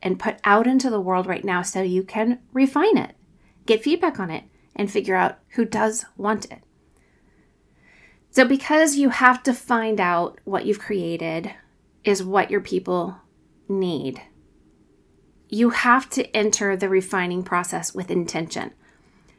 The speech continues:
So you can say, "Hi, I can help you get these results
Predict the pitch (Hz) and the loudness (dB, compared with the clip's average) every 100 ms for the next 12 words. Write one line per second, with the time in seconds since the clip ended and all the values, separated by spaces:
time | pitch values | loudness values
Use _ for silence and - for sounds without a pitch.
0 | _ - 247 240 240 233 208 202 - _ | _ 0 2 4 4 2 0 -2 -10 _
1 | _ _ _ _ - 330 190 - - _ | _ _ _ _ 0 2 2 -2 -14 _
2 | _ _ _ _ - 226 269 349 269 277 | _ _ _ _ 6 6 8 4 4 2
3 | 262 247 220 - 185 185 226 277 285 294 | 2 2 0 0 -2 2 4 4 4 2
4 | 233 185 180 - | 4 2 0 -10